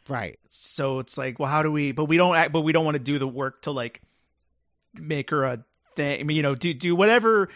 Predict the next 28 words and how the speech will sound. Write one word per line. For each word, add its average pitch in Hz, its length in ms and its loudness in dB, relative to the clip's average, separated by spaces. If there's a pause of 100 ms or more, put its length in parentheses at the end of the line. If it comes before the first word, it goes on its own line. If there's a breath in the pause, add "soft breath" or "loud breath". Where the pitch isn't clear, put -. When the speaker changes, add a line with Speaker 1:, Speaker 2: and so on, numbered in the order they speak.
(140 loud breath)
Speaker 2:
wh-, 190 320 -2
wh-, 170 340 4
whatever 180 280 6
makes 165 200 2
Michelle 139 360 2
work 120 440 -2
in 131 200 -4
the, 127 160 -2
in 127 80 -2
the 123 80 0
Homecoming 123 400 -2
movies. 104 480 -10 (200)
Speaker 1:
Right. 92 320 -6 (360)
Speaker 2:
'Cause 190 120 0
I 214 40 2
think, 262 180 0
Speaker 1:
Right. 208 60 2
Speaker 2:
I 202 40 0
think 247 140 0
she 233 140 0
largely 226 260 4
does 170 280 2
work - 360 -18 (140)
in 160 80 -4
all 151 100 2
three 160 220 -2
of 110 100 -6
those. - 380 -16